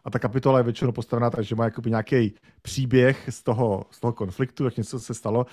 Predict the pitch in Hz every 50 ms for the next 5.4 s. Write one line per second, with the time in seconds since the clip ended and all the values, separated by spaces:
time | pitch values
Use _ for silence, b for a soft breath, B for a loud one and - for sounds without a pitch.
0 | B B B B 120 - - 131 135 139 110 113 113 113 - - - - 117 113
1 | 110 127 120 120 120 120 110 107 104 107 - - 123 117 107 - 123 107 120 120
2 | 120 120 113 B B B B B B - - 127 110 104 101 104 104 104 104 104
3 | 98 - _ _ - _ - 226 180 - - - 123 139 147 147 - - - -
4 | - 127 113 - - 113 110 107 - - 120 117 - - 113 110 107 101 110 113
5 | 110 - - - 123 117 113